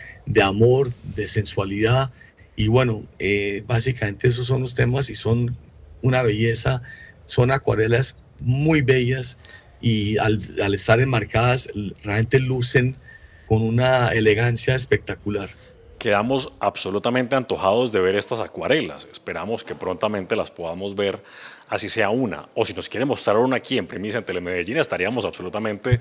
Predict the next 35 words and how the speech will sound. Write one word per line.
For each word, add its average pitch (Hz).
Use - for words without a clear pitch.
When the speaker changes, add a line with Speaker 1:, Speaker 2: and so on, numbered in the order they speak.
Speaker 2:
<laughs> -
congraciados, 113
por 117
supuesto. 101
<laughs> -
Speaker 1:
Sí, 120
no 123
tengo 156
una 185
conmigo 151
en 160
este 170
momento, 139
pero 123
sí -
las 143
verán 131
muy 135
pronto, 117
espero 117
que 110
sí. 101
Speaker 2:
Eh, 131
Juan 113
Carlos, 143
cuando 120
uno, 175
eh, 110
y 117
como 101
usted 120
lo 135
ha 147
dicho, 147
eh, 98